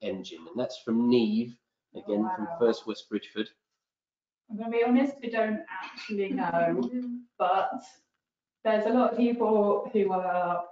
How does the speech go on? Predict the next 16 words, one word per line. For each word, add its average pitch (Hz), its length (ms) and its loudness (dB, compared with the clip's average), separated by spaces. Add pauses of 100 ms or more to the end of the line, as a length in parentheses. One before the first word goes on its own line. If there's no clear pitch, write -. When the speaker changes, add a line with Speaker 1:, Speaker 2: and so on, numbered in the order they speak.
(720)
Speaker 2:
designing 190 600 0
it. 247 360 0
So 214 100 0
there's 220 160 2
a 247 60 2
lot 233 140 4
of 226 60 0
people, 220 280 2
I - 20 4
don't 226 180 2
know 220 120 2
if 220 100 -2
you 214 80 0
just 214 180 0
mean 196 220 2
the 180 100 0